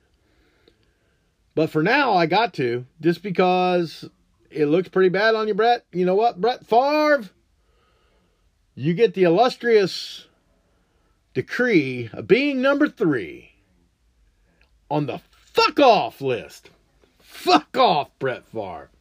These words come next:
How dare you, dude? How dare you if you, if you did anything remotely like that? How dare you? I remember when some kids at Ohio State got chastised for selling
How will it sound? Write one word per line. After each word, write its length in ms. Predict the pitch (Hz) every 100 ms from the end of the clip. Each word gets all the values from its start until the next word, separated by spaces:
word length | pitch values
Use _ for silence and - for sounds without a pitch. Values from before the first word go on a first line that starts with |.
| _ _ _ _ _ _ _ _ _ _ _
How 180 | 180 285
dare 380 | 196 202 180 139
you, 180 | 113
dude? 340 | 92 82 71 - _ -
How 160 | 285
dare 400 | 302 269 262 269
you 240 | 196 127 110
if 100 | 95
you, 220 | 110 98 - -
if 160 | 185
you 80 | 190
did 200 | 202 220
anything 460 | 247 311 233 220 147
remotely 540 | 120 165 294 190 135
like 260 | 104 92 87
that? 220 | 90 - -
How 160 | 151
dare 320 | 143 117 127
you? 260 | 98 76 - _ _ _ _ _ _ _ _ _ _ _ _ _ _ _ _ _ _ _ _ _ -
I 120 | 208
remember 440 | 277 269 254 220
when 260 | 185 170 147
some 180 | - 135
kids 640 | - - 220 135 107 - - - _ _ _
at 100 | -
Ohio 360 | 135 135 180 151
State 640 | 123 - 202 135 90 - _ _ _ _ _ _ _ _ _ _ _ _ _ _ _ _ _ _ _ _ _ _ _ _ -
got 440 | 202 170 160 120
chastised 680 | - 214 190 - 196 190 175
for 140 | - 135
selling 600 | - 175 196 175 151